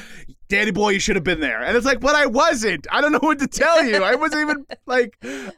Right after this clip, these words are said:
Speaker 1: I wouldn't come along till
Speaker 2: glimmer.
Speaker 1: ye-, many years later.
Speaker 2: <laughs>
Speaker 1: Like, and there's nothing I can do about it. I missed it, okay? I'm
Speaker 2: Yeah.
Speaker 1: tired of hearing about it. I'm sorry. I wasn't there. I missed it, okay?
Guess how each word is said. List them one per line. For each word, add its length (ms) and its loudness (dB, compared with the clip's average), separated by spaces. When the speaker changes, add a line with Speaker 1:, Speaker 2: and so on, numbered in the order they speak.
Speaker 1:
I 160 0
wouldn't 220 0
come 140 2
along 160 4
till 80 0
Speaker 2:
glimmer. 340 2
Speaker 1:
ye-, 60 0
many 280 2
years 300 4
later. 600 2
Speaker 2:
<laughs> 40 -20
Speaker 1:
Like, 180 0
and 80 2
there's 140 2
nothing 200 2
I 80 2
can 140 -4
do 180 0
about 240 2
it. 40 2
I 140 4
missed 360 -2
it, 160 0
okay? 340 2
I'm 140 0
Speaker 2:
Yeah. 120 -2
Speaker 1:
tired 400 2
of 100 0
hearing 440 0
about 340 0
it. 140 -2
I'm 180 -2
sorry. 640 0
I 180 0
wasn't 520 -2
there. 280 2
I 120 0
missed 440 -4
it, 260 -4
okay? 580 0